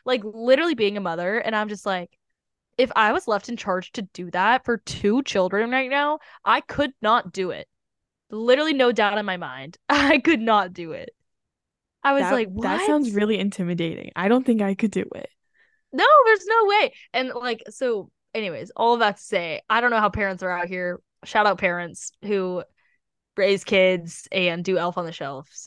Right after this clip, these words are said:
Speaker 1: because
Speaker 2: Yeah.
Speaker 1: I could barely keep my kids alive, much less think of how to creatively move my Elf on the Shelf.
Speaker 2: Ye-, for real.
Speaker 1: <laughs> For, like,
Speaker 2: For real. <laughs>
Speaker 1: that is, like, the last priority for sure.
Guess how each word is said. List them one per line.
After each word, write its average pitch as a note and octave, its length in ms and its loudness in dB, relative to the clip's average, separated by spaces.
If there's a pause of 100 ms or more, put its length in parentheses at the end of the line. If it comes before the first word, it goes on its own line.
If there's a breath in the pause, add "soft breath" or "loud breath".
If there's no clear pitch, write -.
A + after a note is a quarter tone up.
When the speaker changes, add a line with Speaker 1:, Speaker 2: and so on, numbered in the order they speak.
Speaker 1:
because F#3+ 600 -4 (340)
Speaker 2:
Yeah. F3 420 -4
Speaker 1:
I G#3 180 2
could A#3 140 -2
barely A3 280 6
keep G3 220 -8
my F#3+ 100 0
kids F#3+ 160 -6
alive, E3+ 320 0
much F3+ 180 -6
less F3+ 240 -4 (140)
think F#3+ 160 -2
of F3 120 0
how G3 180 -2
to E3+ 240 -2
creatively F3 560 -4
move E3 240 -6
my D3+ 120 -8
Elf C3 220 -10
on - 80 -16
the - 80 -16
Shelf. - 260 -12 (460)
Speaker 2:
Ye-, F#3 520 4
for F#3+ 360 6
real. F3 380 4
Speaker 1:
<laughs> B3+ 200 -4
For, G#3+ 260 10
like, G#3 140 10
Speaker 2:
For F3+ 380 6
real. F3 320 4
<laughs> A#3 440 4
Speaker 1:
that A3 120 4
is, A3+ 80 2
like, A#3+ 180 6
the A3+ 80 0
last F#3 300 0
priority E3+ 840 -4
for F#3 140 0
sure. E3+ 500 0